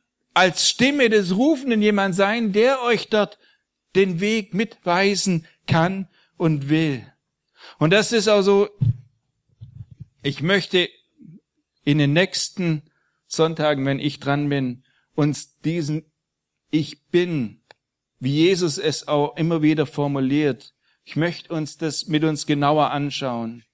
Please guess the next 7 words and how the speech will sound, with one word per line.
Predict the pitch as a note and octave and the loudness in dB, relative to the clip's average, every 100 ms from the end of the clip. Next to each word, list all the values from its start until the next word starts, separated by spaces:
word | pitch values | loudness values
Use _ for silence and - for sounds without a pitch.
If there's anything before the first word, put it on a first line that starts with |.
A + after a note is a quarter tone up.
| _ _ _ | _ _ _
Das | D3+ D3 | -2 2
sind | G3+ G#3 - - | 0 0 -6 0
einmal | F#3 G#3 G3+ F#3 | 2 2 2 2
diese | E3+ F#3 E3+ F3 D#3+ | 2 0 0 0 0
Worte, | E3 F3 E3+ E3+ E3+ - | 0 0 2 0 0 2
"Ich | A#3+ B3 - - _ _ | 2 2 -4 -14 _ _
bin | C#3 B2+ G#3+ A#3 A#3+ B3 A3+ | -6 2 4 4 2 0 -4